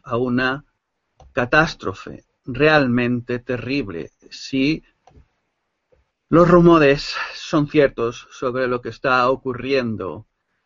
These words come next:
eh, y todos los indicios sobre lo que está ocurriendo en Nueva York. Eh, volvamos otra vez a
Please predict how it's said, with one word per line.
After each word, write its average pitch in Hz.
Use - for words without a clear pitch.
eh, 131
y 131
todos 156
los 151
indicios 131
sobre 135
lo 123
que 120
está 113
ocurriendo 139
en 156
Nueva 117
York. -
Eh, 147
volvamos 214
otra 175
vez -
a 123